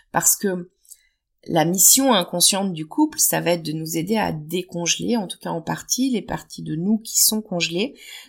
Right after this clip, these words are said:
pour nous aider à, hum, devenir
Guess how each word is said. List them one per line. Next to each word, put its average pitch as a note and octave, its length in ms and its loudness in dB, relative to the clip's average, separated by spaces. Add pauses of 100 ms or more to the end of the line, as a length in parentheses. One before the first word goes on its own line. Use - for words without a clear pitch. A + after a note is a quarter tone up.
(180)
pour F#3+ 260 -4
nous F3 320 -4
aider F3+ 480 0
à, D#3 240 0
hum, D3 420 -6 (560)
devenir F3 720 -4